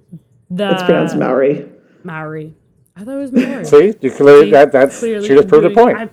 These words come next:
Speaker 3: Perfect.
Speaker 1: Perfect. Um, so it is from the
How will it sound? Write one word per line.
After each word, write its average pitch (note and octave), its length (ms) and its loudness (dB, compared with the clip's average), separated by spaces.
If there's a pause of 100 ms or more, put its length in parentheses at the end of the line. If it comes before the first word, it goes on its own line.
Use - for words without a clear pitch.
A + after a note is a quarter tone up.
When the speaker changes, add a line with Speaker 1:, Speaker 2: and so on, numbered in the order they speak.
(120)
Speaker 3:
Perfect. G#3 280 -2
Speaker 1:
Perfect. - 420 -14 (680)
Um, G3 760 -4 (460)
so A3+ 640 -2 (440)
it A#3 320 -4 (140)
is B3 340 -2
from A3 560 -6 (160)
the G3+ 480 -6